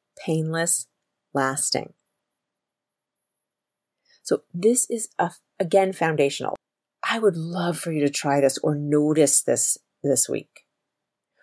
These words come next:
Notice when you're making a decision. And in fact, what you could do is you could work backwards. When did you feel guilty about eating? And then work backwards from there. So, I felt guilty about eating.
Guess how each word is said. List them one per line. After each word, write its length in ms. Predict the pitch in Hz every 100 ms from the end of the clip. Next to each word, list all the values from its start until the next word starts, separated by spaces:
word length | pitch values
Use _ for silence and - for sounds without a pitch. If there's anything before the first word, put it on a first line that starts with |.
| - 175
Notice 420 | 180 233 285 202
when 140 | 190
you're 80 | 170
making 260 | 160 160 156
a 20 |
decision. 380 | 156 151 151 -
And 120 | 160
in 60 |
fact, 220 | 160 196 196
what 100 | 175
you 80 |
could 140 | 185 165
do 140 | 180
is 100 | 160
you 80 | 156
could 160 | 151 143
work 200 | 135 -
backwards. 640 | 131 - 123 98 - - - - _
When 340 | - 175 196 240
did 140 | 220
you 100 | 202
feel 240 | - 175 147
guilty 420 | - 135 135 147
about 280 | 143 - -
eating? 340 | 131 101 - _ _ _ _ _ _ _ _ _ _ _ _ _ _ _ _ _ _ _ - 160
And 140 | 156
then 120 | 151
work 220 | 147 185 151
backwards 580 | 156 139 139 135 127
from 240 | - 120 117
there. 260 | - - - _ _ _ _ _ _ _ _ _ _
So, 420 | - 160 127 - _ _ _ _ _ _
I 100 | 143
felt 240 | 139 139 -
guilty 300 | 160 175 208
about 220 | 185 151
eating. 480 | 156 156 151 156